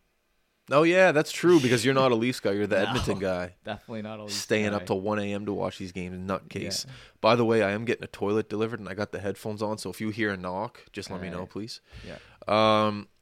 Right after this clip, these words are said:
Speaker 1: hockey season is here. Wow, what a feeling. You know, to be able to, uh, come home on a cold winter night at, like, five o'clock, and it's pitch dark out, and you have nothing to do,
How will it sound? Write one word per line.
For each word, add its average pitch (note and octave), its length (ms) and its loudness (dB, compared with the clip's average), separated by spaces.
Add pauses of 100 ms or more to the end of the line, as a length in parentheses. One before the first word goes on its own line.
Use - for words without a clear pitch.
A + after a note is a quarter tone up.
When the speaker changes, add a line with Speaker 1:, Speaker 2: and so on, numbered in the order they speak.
(100)
Speaker 1:
hockey E3 340 6
season D#3 320 2
is B2+ 120 -2
here. A#2+ 340 2
Wow, G#2+ 460 6
what A#2 200 8
a B2+ 60 8
feeling. A2 540 0
You A2 140 -2
know, G#2 400 2
to A#2 100 -4
be A2+ 160 4
able A#2 240 2
to, A#2 400 2
uh, G#2 180 6
come A#2+ 300 2
home A2+ 320 2
on G#2 80 -2
a G2+ 180 -6 (300)
cold A#2 400 6
winter A2+ 360 -2
night A2 280 4
at, F#2+ 100 2
like, G2 180 -4
five G#2+ 280 4
o'clock, G#2+ 440 2
and G2+ 80 -6
it's F#2+ 160 -10
pitch - 460 -2
dark A2 380 2
out, G#2+ 180 2
and - 80 -14
you G#2 60 -4
have G2+ 100 -4
nothing A2 300 -2
to G2+ 80 -10
do, G#2+ 300 0